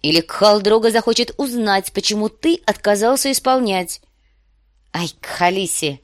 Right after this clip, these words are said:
ответил Чхога, ударив пятками в бока коня. Куара и остальные последовали за ним под пение колокольчиков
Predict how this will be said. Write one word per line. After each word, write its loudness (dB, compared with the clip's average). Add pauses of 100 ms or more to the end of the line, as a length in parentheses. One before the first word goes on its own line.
(480)
ответил -10
Чхога, -6 (340)
ударив -4
пятками -6
в -6
бока -6
коня. -8 (840)
Куара 0
и -4
остальные -4
последовали -2
за -4
ним -6
под -6
пение -6
колокольчиков -6